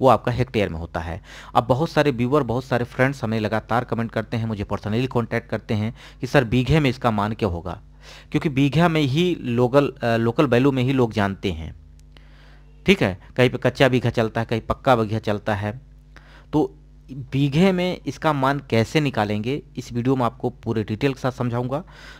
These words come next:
साथ ही साथ ये मैं प्रयागराज के लिए, यानी प्रयागराज ज़िले के लिए प्रोवाइड कर रहा हूँ। अन्य सभी उत्तर प्रदेश के ज़िले के लिए भी मैं आपको प्रोवाइड करूँगा वीडियो। अगर आपका, अ, कमेंट आता है, अगर आपका कोई प्रश्न आता है, तो मैं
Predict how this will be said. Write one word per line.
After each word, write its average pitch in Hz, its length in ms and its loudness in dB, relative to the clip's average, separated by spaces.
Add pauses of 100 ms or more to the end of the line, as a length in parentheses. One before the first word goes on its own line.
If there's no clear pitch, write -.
(120)
साथ 127 140 6
ही 151 60 -6
साथ 151 220 0
ये 143 120 4
मैं 135 140 4
प्रयागराज 113 600 4
के - 100 -6
लिए, 117 400 -2
यानी 110 180 -4
प्रयागराज 110 560 0
ज़िले 113 260 0
के 127 120 -8
लिए 110 140 -2
प्रोवाइड 98 380 -4
कर 101 140 -4
रहा 101 100 -4
हूँ। - 200 -8
अन्य 131 340 2
सभी 123 340 0
उत्तर 180 240 2
प्रदेश 113 320 0
के 120 120 -4
ज़िले 113 240 0
के 110 80 -10
लिए 107 100 -4
भी 107 140 -4
मैं 107 140 -2
आपको 101 240 -4
प्रोवाइड 104 320 -4
करूँगा 117 260 -2
वीडियो। 107 400 -2 (280)
अगर 123 320 4
आपका, 117 340 2 (240)
अ, 101 200 -2
कमेंट 135 320 0
आता 117 240 2
है, 120 260 -6
अगर 113 200 -2
आपका 107 220 -2
कोई 107 180 -4
प्रश्न - 360 -6
आता 113 200 -2
है, 117 180 -4 (240)
तो 120 60 -4
मैं 117 240 -2